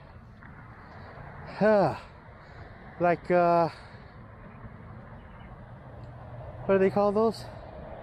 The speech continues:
Trolleys? Remember the old trolleys that they had, uh, that would go in the street? Yeah. I wonder if,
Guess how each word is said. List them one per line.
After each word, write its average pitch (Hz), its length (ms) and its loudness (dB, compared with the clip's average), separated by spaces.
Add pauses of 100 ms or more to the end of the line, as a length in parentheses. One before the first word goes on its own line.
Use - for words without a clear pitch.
(680)
Trolleys? 262 560 12 (2750)
Remember 185 260 6
the 196 140 8
old 202 220 6
trolleys 214 440 8
that 208 160 0
they 208 140 4
had, 208 280 4
uh, 190 220 4 (1500)
that 147 140 4
would 147 180 4
go 180 200 6
in 196 80 4
the 160 40 2
street? 196 420 2 (1600)
Yeah. 202 500 6 (1600)
I 151 100 6
wonder 196 320 6
if, 170 60 2